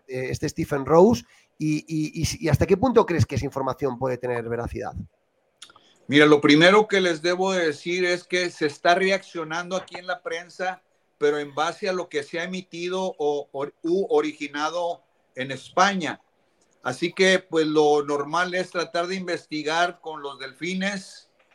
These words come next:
Speaker 2: porque el dueño, el señor Stephen Rose es el dueño de los Delfines,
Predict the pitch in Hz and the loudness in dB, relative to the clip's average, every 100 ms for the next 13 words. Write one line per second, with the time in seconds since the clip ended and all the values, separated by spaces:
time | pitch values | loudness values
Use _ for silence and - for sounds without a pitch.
0 | _ - 113 131 123 147 165 185 170 143 | _ -10 -6 -4 0 0 2 0 0 -2
1 | 143 151 160 - 151 165 156 156 160 156 | -2 -2 -4 -4 -4 -2 0 0 0 -2
2 | 156 147 156 156 156 135 120 127 151 175 | -4 -2 -4 -2 -4 -4 -8 -10 -8 -6
3 | 180 - | -6 -8